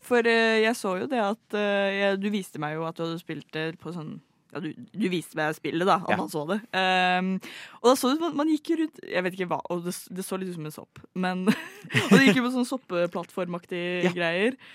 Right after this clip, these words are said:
Speaker 1: Jeg tenker jo bare sånn, <laughs> jeg vet ikke om du har sett, eh, Barbie Fairytopia? <laughs>
Speaker 2: Sett.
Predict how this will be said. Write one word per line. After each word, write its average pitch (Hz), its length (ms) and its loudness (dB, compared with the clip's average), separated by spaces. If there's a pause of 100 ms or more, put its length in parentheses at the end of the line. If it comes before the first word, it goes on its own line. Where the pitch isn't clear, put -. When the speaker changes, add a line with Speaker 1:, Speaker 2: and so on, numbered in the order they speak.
(240)
Speaker 1:
Jeg 226 160 6
tenker 202 240 2
jo - 80 0
bare 185 160 2
sånn, 170 160 -6 (180)
<laughs> 226 140 0
jeg 226 160 2
vet 185 80 2
ikke 185 160 0
om - 80 -4
du - 20 0
har 175 140 -4
sett, - 320 -12
eh, 175 560 -2
Barbie 165 560 -6
Fairytopia? 165 800 -4
<laughs> - 40 -10 (1120)
Speaker 2:
Sett. - 380 0